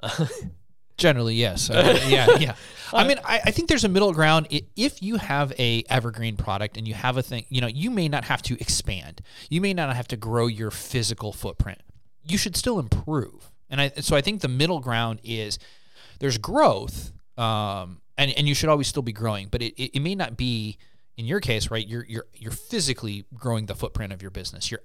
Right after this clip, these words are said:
Speaker 2: adding new capacity.
Speaker 1: We're
Speaker 2: You're
Speaker 1: really
Speaker 2: adding
Speaker 1: good at, really good at growing overhead too,
Speaker 2: Yeah,
Speaker 1: Zach.
Speaker 2: well, then, you know,
Speaker 1: Amazing at that.
Speaker 2: you're spending more, uh, you know, and so your <laughs> suppliers love the fact that you're growing. Um,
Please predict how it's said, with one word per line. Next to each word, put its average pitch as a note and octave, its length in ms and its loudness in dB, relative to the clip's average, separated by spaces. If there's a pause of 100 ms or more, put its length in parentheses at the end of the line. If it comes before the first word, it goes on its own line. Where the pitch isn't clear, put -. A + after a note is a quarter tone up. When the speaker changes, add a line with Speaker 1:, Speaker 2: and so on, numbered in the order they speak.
Speaker 2:
adding A#2 320 0
new A2+ 140 -4
capacity. G2+ 640 -8
Speaker 1:
We're B2 80 -4
Speaker 2:
You're B2+ 80 -2
Speaker 1:
really E3 180 6
Speaker 2:
adding A#2 120 4
Speaker 1:
good E3 120 6
at, - 240 -2
really B2 340 4
good B2 140 2
at G2+ 80 -2
growing G#2 300 0
overhead F#2 500 -4
too, F#2+ 140 -10
Speaker 2:
Yeah, - 100 -4
Speaker 1:
Zach. F2 360 -14
Speaker 2:
well, F#2+ 280 -16
then, A2+ 260 -8
you G#2 60 -12
know, G2+ 140 -6
Speaker 1:
Amazing A2 440 -2
at E2+ 140 -12
that. E2 240 -14 (160)
Speaker 2:
you're B2 140 -6
spending C#3+ 360 -2
more, D2 320 -14
uh, A2+ 540 2
you B2 120 -4
know, G2+ 300 -10
and A#2+ 160 -4
so B2+ 120 -2
your G#2+ 180 -4
<laughs> - 120 2
suppliers C#3 420 4
love G2+ 240 -6
the - 60 -10
fact F#2 200 -6
that F#2 80 -12
you're F2+ 100 -10
growing. D#2+ 440 -14
Um, G#2 420 -2